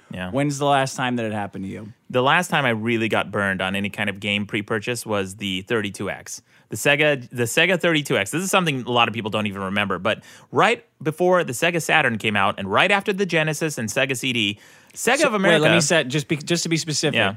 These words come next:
Speaker 2: 'cause you have a encyclopedic knowledge of video games. That was, like, right after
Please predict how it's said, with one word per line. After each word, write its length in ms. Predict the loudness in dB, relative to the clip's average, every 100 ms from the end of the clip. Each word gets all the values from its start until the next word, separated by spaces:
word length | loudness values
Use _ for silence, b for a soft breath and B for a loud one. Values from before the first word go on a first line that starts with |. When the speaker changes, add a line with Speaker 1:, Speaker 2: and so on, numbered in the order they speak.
| -4
Speaker 2:
'cause 160 | -4
you 80 | -2
have 80 | 0
a 380 | 2 2 0 -2
encyclopedic 580 | -4 -4 -6 -4 -4 -2
knowledge 380 | -2 -2 -2 -4
of 80 | -4
video 320 | -4 -4 -6
games. 320 | -8 -8 -10 -2
That 240 | 0 2
was, 260 | 4 2 2
like, 220 | 2 0 -2
right 340 | 0 2 2
after 760 | 2 2 -2 -2 0 0 -2